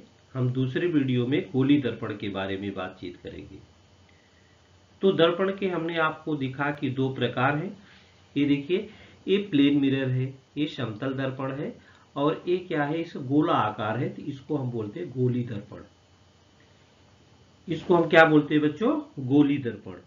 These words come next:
समतल दर्पण क्या है? दैनिक जीवन में समतल दर्पण जिसको plain mirror कहते हैं, ये देखिए plain mirror है। आप अपने घर में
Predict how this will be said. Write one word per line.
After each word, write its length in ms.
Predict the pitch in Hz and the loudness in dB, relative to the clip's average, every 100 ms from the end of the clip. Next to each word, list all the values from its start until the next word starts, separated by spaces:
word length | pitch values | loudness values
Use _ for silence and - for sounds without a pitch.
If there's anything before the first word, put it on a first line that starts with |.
| _ _ _ _ _ _ _ | _ _ _ _ _ _ _
समतल 360 | 214 202 208 233 | -4 -2 -2 -2
दर्पण 360 | 208 208 208 208 | -2 -6 -6 -6
क्या 200 | 202 196 | -4 -4
है? 260 | 190 202 202 - 123 | -6 -8 -10 -14 -8
दैनिक 420 | 131 180 202 196 | 0 0 0 -6
जीवन 340 | 160 175 165 147 | -8 -4 0 0
में 320 | 123 113 123 _ - _ _ _ _ _ _ _ _ _ _ _ _ _ _ _ _ _ _ _ _ _ _ _ _ _ _ _ _ _ _ _ _ _ _ | 0 -4 -10 _ -20 _ _ _ _ _ _ _ _ _ _ _ _ _ _ _ _ _ _ _ _ _ _ _ _ _ _ _ _ _ _ _ _ _ _
समतल 420 | - 180 185 202 170 | -2 0 0 0 2
दर्पण 400 | 143 143 175 160 | 2 0 -2 -4
जिसको 300 | 160 - 190 | -8 -4 -6
plain 380 | - 147 143 | 4 6 6
mirror 240 | 127 120 120 | 2 0 -2
कहते 320 | 113 104 117 | -6 -10 -10
हैं, 80 | - | -6
ये 140 | 160 | -4
देखिए 320 | 156 151 151 | -4 -4 -4
plain 300 | 151 123 120 110 | -6 -4 -6 -6
mirror 280 | 101 98 | -8 -8
है। 160 | 85 82 - _ _ _ _ _ _ _ _ _ _ _ _ _ _ _ _ - | -10 -18 -20 _ _ _ _ _ _ _ _ _ _ _ _ _ _ _ _ -6
आप 220 | 127 131 | -2 -2
अपने 240 | 147 147 143 | -2 0 0
घर 220 | 131 139 | 2 0
में 280 | 156 175 | 0 -2